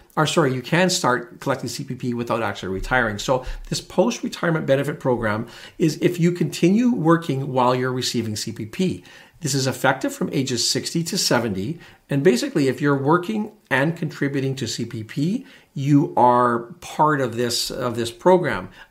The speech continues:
I will make a note here 'cause I forgot to mention it earlier. The Canada Pension Plan and the Quebec Pension Plan are basically the same. There are some minor differences,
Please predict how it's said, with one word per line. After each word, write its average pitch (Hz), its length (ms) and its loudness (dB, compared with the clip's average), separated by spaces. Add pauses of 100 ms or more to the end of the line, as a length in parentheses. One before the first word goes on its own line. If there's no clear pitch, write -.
I 139 440 4
will 175 260 4
make 214 220 4
a 156 60 2
note 139 260 0
here 127 180 -2
'cause - 140 -6
I 127 80 -2
forgot 139 260 0
to 143 80 -4
mention 139 260 -4
it 127 60 -4
earlier. 135 380 0
The 117 100 -2
Canada 196 300 2
Pension 175 280 0
Plan 151 280 0
and 120 160 -6
the - 40 -6
Quebec 139 360 -2
Pension 139 260 -4
Plan 135 220 -4
are 120 140 -2
basically 143 720 -2
the 120 80 -4
same. 104 240 -4
There 123 120 0
are 147 140 4
some 120 220 -2
minor 131 360 0
differences, 147 540 -4